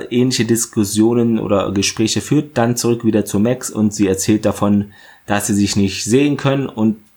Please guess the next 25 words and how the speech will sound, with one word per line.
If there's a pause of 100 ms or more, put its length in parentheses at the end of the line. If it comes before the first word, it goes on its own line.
(440)
der
Logan
macht
es
auch
zur
Asha,
sagt,
"Hier,
wir
können
uns
ja
nicht
sehen
wegen
dem
Virus",
das
weiß
die
ja
aber
eigentlich
schon.